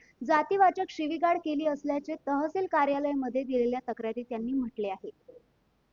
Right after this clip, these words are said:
तसेच अशोक बेलसरे यांना नेहमीच दर महिन्याला मिळणार धान्य आणण्यासाठी गेले असता "मशीन बंद आहे, सर्व्हर डाऊन आहे, उद्या येशील" असा त्रास दिला जात आहे.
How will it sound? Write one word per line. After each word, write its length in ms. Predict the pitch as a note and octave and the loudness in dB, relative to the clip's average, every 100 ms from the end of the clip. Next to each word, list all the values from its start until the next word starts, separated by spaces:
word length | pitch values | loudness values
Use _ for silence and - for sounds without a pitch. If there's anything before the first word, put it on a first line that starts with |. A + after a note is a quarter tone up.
| _ _ _ _ _ _ - | _ _ _ _ _ _ 2
तसेच 320 | C#4+ C#4+ F#4+ D#4+ | 2 4 2 2
अशोक 360 | D#4 D4+ F4+ | 2 2 0
बेलसरे 460 | C#4+ D4 C#4+ F4+ F#4 | 4 2 2 0 0
यांना 280 | F4 E4+ F4+ | 0 0 -2
नेहमीच 420 | E4 D#4+ E4+ C#4+ | -2 -4 -6 -4
दर 180 | C#4 D#4 | -4 -2
महिन्याला 420 | E4+ E4+ E4+ F4 F4 | -4 -4 -2 0 0
मिळणार 520 | D#4+ D4 - _ B3 | -2 -6 -10 _ -4
धान्य 320 | C#4 C#4+ F4 | 2 4 6
आणण्यासाठी 680 | G#4 F#4+ F#4+ F#4 D#4+ D4+ D#4+ | 4 4 2 4 2 2 -2
गेले 280 | C4+ C#4 D4+ | 0 2 4
असता 440 | E4+ C#4+ - C4 | 2 0 -4 -2
"मशीन 500 | C#4+ B3+ C4+ F4+ F#4+ | 0 0 0 -2 0
बंद 240 | F4+ E4+ E4+ | 2 2 4
आहे, 400 | E4 C4+ C4+ D4 | 4 2 0 -2
सर्व्हर 400 | - C4 B3+ C4+ | -4 -2 0 0
डाऊन 380 | B3 A#3+ D#4+ C#4+ | 0 0 0 -2
आहे, 260 | A3+ G#3 - _ _ | -2 -6 -8 _ _
उद्या 280 | D#4 E4+ G4+ | -2 4 6
येशील" 480 | G4+ D#4 - D4+ D#4+ | 4 0 -4 -4 -2
असा 280 | - C4+ D4+ | 0 0 0
त्रास 380 | A#3 B3+ C4+ C#4 | 0 2 2 2
दिला 240 | B3+ A#3 | 0 0
जात 160 | A3+ G#3 G#3+ | 0 -4 -6
आहे. 200 | G#3 | -6